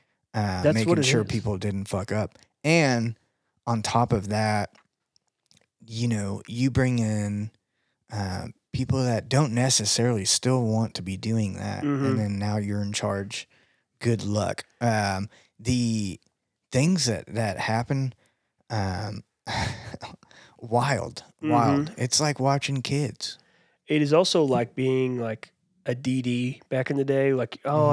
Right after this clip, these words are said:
Speaker 1: Mm-hmm.
Speaker 2: I, I don't wanna go out and drink, but I'll go out with you, you guys tonight or whatever, and I'll drive." And then you've got all your buddies with you, and they're just doing their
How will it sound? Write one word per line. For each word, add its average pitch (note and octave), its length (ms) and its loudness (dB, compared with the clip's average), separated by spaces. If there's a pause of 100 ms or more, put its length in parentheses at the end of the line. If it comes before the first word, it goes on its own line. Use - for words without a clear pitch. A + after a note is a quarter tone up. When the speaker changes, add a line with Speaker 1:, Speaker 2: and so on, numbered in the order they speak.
Speaker 1:
Mm-hmm. B2+ 180 -2
Speaker 2:
I, B2+ 40 0
I C3+ 40 2
don't C#3 120 2
wanna B2 140 2
go A2 120 -4
out G#2+ 120 -4
and G#2 100 -10
drink, G#2+ 360 -8
but G#2+ 200 -6
I'll C#3 160 0
go C#3+ 160 2
out A#2 140 -2
with G#2+ 180 -12
you, G#2+ 320 -8
you G#2+ 100 -8
guys G#2 300 -6
tonight G#2 320 -10
or G2+ 80 -8
whatever, G#2+ 280 -10
and A2+ 100 -12
I'll A#2 120 -4
drive." G#2+ 400 -6 (600)
And C3+ 120 0
then C3 80 0
you've A#2+ 140 -2
got B2 160 0
all A#2+ 100 2
your A#2+ 180 -2
buddies A2+ 340 0
with A2+ 200 -2
you, A#2 200 -2
and A2+ 120 -4
they're A#2 120 0
just A2+ 240 -8
doing B2 260 -2
their A2 160 -8